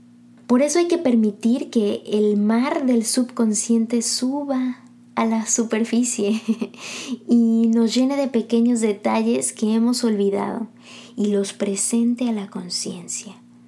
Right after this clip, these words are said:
en donde tenemos y accedemos al poder más grande que tenemos, amigas, que es el poder de nuestra decisión,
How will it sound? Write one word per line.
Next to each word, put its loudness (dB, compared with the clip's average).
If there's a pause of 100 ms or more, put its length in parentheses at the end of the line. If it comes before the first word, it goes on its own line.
(880)
en 4
donde 4
tenemos 0
y 4
accedemos 0
al -2
poder -2
más 0
grande 0 (760)
que 2
tenemos, 0
amigas, -6 (380)
que 2
es -2
el 0
poder 0
de 2
nuestra 0
decisión, -6